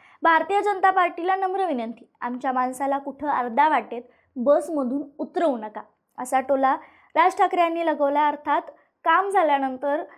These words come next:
जे भारतीय जनता पक्ष हळूच एका उमेदवाराला बाजूला करतो असा आरोप नेहमी होत असतो आणि याच अनुषंगाने राज ठाकरे यांनी असा टोला लगावला. आता ज्या संतोष धुरेंच्या बाबतीत आपण इतका उशीर बोलतोय ते नेमके कोण आहेत,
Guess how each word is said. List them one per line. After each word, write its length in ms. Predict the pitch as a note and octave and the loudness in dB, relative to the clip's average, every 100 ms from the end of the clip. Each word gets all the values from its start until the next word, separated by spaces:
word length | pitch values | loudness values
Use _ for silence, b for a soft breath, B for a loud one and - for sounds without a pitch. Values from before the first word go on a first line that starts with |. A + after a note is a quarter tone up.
| B - B3 | B -8 -4
जे 60 | |
भारतीय 420 | A#3 D4+ C4 F#4+ | -2 -2 -2 -2
जनता 300 | F#4+ F4 D4+ | -2 -2 -2
पक्ष 340 | D4 C#4+ C#4+ D#4 | -2 -4 -6 -10
हळूच 400 | A#3+ C#4 E4+ F#4 | -4 -2 -2 -4
एका 200 | D#4 D4 | -2 0
उमेदवाराला 680 | C#4 C4 B3+ C4 B3+ B3+ C4+ | 0 -2 -4 -4 -2 -2 -2
बाजूला 440 | B3 A#3+ D#4+ F4+ | -4 -4 -2 -2
करतो 300 | F4 C#4+ C4+ | -2 -4 -2
असा 220 | C4+ C#4 | -2 -2
आरोप 260 | C4+ C4+ C#4 | -4 -4 -4
नेहमी 320 | C#4 C4 E4+ | -2 -2 -2
होत 220 | F#4+ E4+ | -2 -4
असतो 360 | E4 - F4+ G#4 B B | -6 -6 -8 -8 B B
आणि 160 | D4 D#4+ | -2 2
याच 240 | E4+ F4+ | 2 2
अनुषंगाने 520 | F#4+ F4+ F4 D#4+ D#4+ | -2 -4 -4 -4 -2
राज 220 | F4 C#4+ C#4 | -2 -2 -4
ठाकरे 280 | C#4 C#4 | -10 -6
यांनी 200 | C4+ C4 | -6 -6
असा 200 | C4+ C4+ | -6 -8
टोला 320 | C4+ C4 A#3+ B3+ | -6 -2 0 0
लगावला. 380 | C4 B3+ C4 D4 - - | 0 -2 -2 -4 -12 -10
आता 280 | C#4+ E4 G4+ B B B B3 | -2 2 2 B B B 2
ज्या 160 | F4+ | 2
संतोष 540 | G4+ G4+ F4+ F#4+ G#4+ G#4 | 4 0 0 0 0 2
धुरेंच्या 400 | G#4+ G4 G4+ G4+ | 0 0 -2 2
बाबतीत 380 | F#4 F#4 F4 | 2 0 -2
आपण 360 | E4+ E4 D#4+ F4 - | -2 2 0 0 -8
इतका 320 | C#4+ - - F4 | -12 -10 -2 -2
उशीर 260 | F4 F#4 | -2 -6
बोलतोय 380 | D4+ C#4 B3+ C4+ | -4 -4 -2 -6
ते 180 | C#4 D4+ | -4 -4
नेमके 340 | D4+ D4 D4+ | -2 -4 -6
कोण 260 | D4+ C#4 B3 | -2 -2 -2
आहेत, 140 | A#3+ | -4